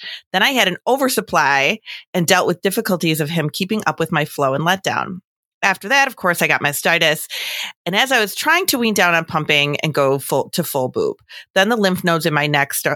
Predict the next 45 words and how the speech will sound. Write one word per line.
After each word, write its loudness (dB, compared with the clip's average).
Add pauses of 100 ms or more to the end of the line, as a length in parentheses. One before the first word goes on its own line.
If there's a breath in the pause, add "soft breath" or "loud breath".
swelled 0
from -2
the 0
mastitis. -4
So -2
it 0
was -2
rough 0
go 2
week -4
by 2
week, -4
but 0
I 2
wanted 0
to -2
say 0
thank 0
you -4
so 0
much 0
for -4
giving 0
me 2
a 2
wealth 0
of -6
knowledge 2 (240 loud breath)
that 2
helped 0
guide 2
me 0
through -4
all 2
of -2
these -6
challenges 0
and -2 (280)
keep -2
my 2
baby 0
fed 0
with -4
breast -4
milk. -6